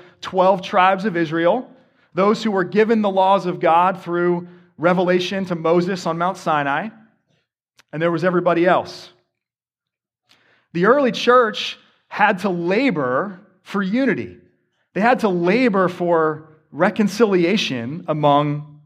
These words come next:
different races. And if you were with us last year in our series through the book of Acts, you saw that, you know, initially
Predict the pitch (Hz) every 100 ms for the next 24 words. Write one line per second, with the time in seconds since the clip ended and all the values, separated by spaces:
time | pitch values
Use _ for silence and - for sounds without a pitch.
0 | _ 143 156 165 185 196 117 92 - -
1 | _ _ _ _ _ _ 123 147 175 180
2 | 185 190 180 160 151 - 175 196 160 156
3 | 156 151 143 - 160 151 151 131 147 143
4 | 165 185 156 - - - _ _ - 185
5 | 175 220 220 190 160 147 170 160 165 196
6 | 269 220 165 143 165